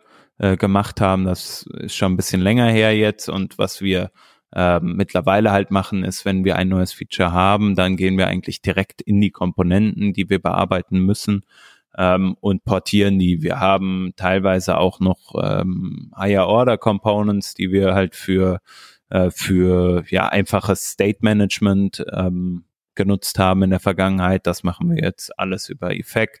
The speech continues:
äh, über, ähm, Hooks und, äh, außerdem verwenden wir halt Effects für die Lifecycle Methods, ähm, neuerdings. Das heißt, diese, diese Transition packen wir da häufig auch noch mit rein und da wir halt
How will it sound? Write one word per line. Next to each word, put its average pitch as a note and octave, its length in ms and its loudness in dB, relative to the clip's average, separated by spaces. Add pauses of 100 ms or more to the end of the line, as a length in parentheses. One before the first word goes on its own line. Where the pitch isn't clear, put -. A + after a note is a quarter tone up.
äh, G2+ 300 2
über, F3 480 0
ähm, F#2+ 320 -2 (800)
Hooks - 440 -2
und, G2 500 -2
äh, F#2+ 180 2
außerdem G2 440 2
verwenden F#2+ 380 0
wir F#2 80 2
halt F2+ 180 0
Effects - 440 -4
für F#2+ 200 2
die E2 200 -2
Lifecycle F#2+ 580 0
Methods, F#2+ 640 -4 (440)
ähm, F2 460 -2
neuerdings. F#2 640 0
Das F#2+ 180 -2
heißt, - 280 -4
diese, F#2 520 2 (480)
diese F#2+ 260 2
Transition F#2+ 800 0
packen G2+ 320 -4
wir F#2 80 2
da F#2 140 2
häufig F#2 460 -2
auch G#2+ 100 2
noch G#2+ 180 0
mit G#2 220 -2
rein G2 220 2
und F#2 140 -2
da F#2+ 180 0
wir F#2+ 160 2
halt F#2 140 0